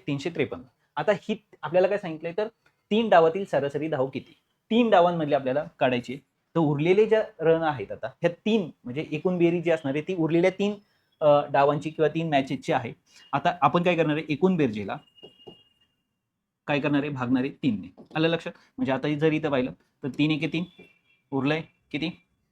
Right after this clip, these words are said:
झाले. परत तीन एके तीन, उरले दोन. त्यानंतर किती येणार आहे? <clears throat> तीन आठे, अ, चोवीस, नाही, तीन साते एकवीस, उरले दोन, पॉइंट घेतला, वीस झाले, तीन सक अठरा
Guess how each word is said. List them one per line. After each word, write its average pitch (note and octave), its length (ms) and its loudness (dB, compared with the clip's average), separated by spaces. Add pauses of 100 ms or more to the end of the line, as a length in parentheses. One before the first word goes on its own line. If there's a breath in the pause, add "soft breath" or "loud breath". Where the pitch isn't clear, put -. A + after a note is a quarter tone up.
(240)
झाले. A2 160 -4 (420)
परत D#3 240 -2
तीन D#3+ 120 0
एके D#3+ 120 -4
तीन, D#3+ 180 -4 (160)
उरले C3+ 200 0
दोन. D3 200 -2 (1500)
त्यानंतर D3+ 300 0
किती D#3+ 160 -4
येणार D#3+ 180 0
आहे? E3 100 -2 (260)
<clears throat> F3+ 200 4 (320)
तीन - 280 -4
आठे, D3+ 460 -2
अ, C#3 300 -2
चोवीस, D3 600 -4 (480)
नाही, A#2+ 180 -4 (300)
तीन C#3 160 0
साते D3 380 -6 (480)
एकवीस, D3 480 -6
उरले C3+ 240 -2
दोन, D3 240 -2 (800)
पॉइंट C#3+ 200 0
घेतला, C#3+ 220 -2
वीस C3+ 240 0
झाले, C3 220 -6 (380)
तीन D3 120 0
सक C#3+ 200 -6
अठरा C#3 280 -2